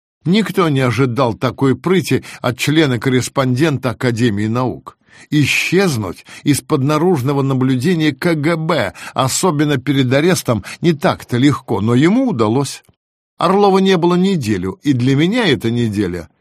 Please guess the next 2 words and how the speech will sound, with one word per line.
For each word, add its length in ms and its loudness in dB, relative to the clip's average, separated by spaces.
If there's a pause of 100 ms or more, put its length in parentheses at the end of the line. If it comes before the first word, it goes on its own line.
(180)
оказалась 800 -4 (300)
непростой. 960 -6